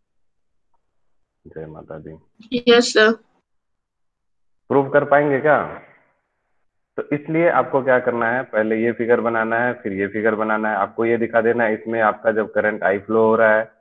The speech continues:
Speaker 1: ठीक है, तो resistance इसका V upon I होगा, ठीक। जब ये situation है, length double हो गया तो voltage two V हो जाएगा,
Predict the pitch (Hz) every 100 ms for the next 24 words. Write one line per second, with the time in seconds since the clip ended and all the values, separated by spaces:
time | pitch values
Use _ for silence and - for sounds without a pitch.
0 | _ _ _ - 107 117 87 - - _
1 | 123 131 135 120 110 110 - 117 110 107
2 | 127 110 104 110 104 104 98 - 95 95
3 | 95 85 80 73 - _ - 131 127 _
4 | _ - - - - - - _ _ _
5 | _ _ 107 113 151 135 160 160 143 143
6 | 143 143 143 131 131 139 127 123 135 131
7 | 127 123 127 - - 110 110 113 131 123
8 | - 131 127 139 131 127 127 120 120